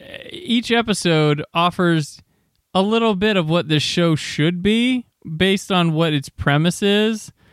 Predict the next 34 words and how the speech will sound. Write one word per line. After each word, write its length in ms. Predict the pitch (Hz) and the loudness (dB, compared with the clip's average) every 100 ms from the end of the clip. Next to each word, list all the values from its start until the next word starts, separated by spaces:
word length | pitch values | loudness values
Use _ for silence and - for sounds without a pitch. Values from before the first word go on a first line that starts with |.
| _ - | _ -6
but 100 | 175 | -2
never 460 | 180 180 165 160 - _ _ _ 165 | -2 -2 -2 -6 -12 _ _ _ -6
dives 380 | 160 165 160 147 | 0 2 2 0
into 240 | 160 151 | 0 2
that 240 | 135 127 - | 2 0 -4
fully. 460 | - 143 127 117 | -4 -2 -2 -4
That's 260 | 110 131 - | -4 -6 -2
never, 280 | 151 147 143 | -2 0 0
like, 200 | 139 131 | 0 0
a 120 | 123 - | -6 -8
prime 720 | - - 143 143 143 139 131 127 _ _ _ _ _ | -6 -2 0 2 0 0 -4 -8 _ _ _ _ _
focus 680 | - 143 131 131 120 - | -2 0 0 -2 -6 -8
on, 440 | - 127 123 113 - | -8 -4 -4 -4 -6
on 220 | - 131 | -2 -2
things. 360 | 120 120 107 127 | 0 -2 -4 -2
Like, 160 | 135 127 | -2 0
the 100 | 135 | -2
first, 340 | 165 160 - | -2 -4 -6
the 420 | 117 135 143 135 - | -12 -6 -6 -6 0
first 260 | 170 - | 0 0
one 160 | 156 143 | 0 2
we 120 | 135 | 2
watched, 420 | 131 160 147 - | 2 2 0 0
episode 400 | 127 143 - 123 | -4 -4 -6 -8
two, 200 | - 170 | 0 2
of 420 | 151 - _ - - | 2 -4 _ -20 -6
course, 260 | 147 135 | -4 -2
had 160 | 139 127 | -2 0
the 120 | 123 | 2
Hope 280 | 123 131 - | 2 2 2
and 200 | 120 117 | -2 0
J 180 | - 110 | -2 -2
T 240 | - 185 190 | 0 0 2
moment. 500 | 185 180 175 170 | 2 2 2 0